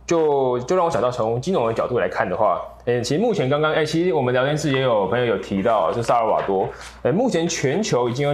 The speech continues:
两个国家，两个国家将比特币列入法定货币的行列，一个就是萨尔瓦多，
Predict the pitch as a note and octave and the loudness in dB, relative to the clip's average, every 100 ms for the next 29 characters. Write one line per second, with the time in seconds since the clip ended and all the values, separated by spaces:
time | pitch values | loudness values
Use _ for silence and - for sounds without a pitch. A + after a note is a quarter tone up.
0 | C#3+ G2 D#2+ F2+ F#2 F#2 G2 F#2 G#2 - | 0 0 -2 -2 -2 -2 0 0 -2 -10
1 | - - - - - G#2+ G#2+ G#2 G2 A2+ | -20 -20 -20 -8 -2 0 0 2 2 2
2 | C3+ C#3+ A2+ A#2+ C3+ C3 F2 - A#2+ A#2 | 0 0 0 0 0 -2 -2 -2 0 0
3 | A2 E2+ D#2+ A2+ A2+ G#2+ G2 F2+ G2+ A2+ | 0 0 0 -2 -2 0 -2 -2 -2 -2
4 | F2 B2 A#2 A2 A2 A#2 G#2+ G2 A2 G#2 | -2 -2 0 -2 -2 -2 -2 0 0 2
5 | F#2 G2+ A2+ - | 0 0 0 -2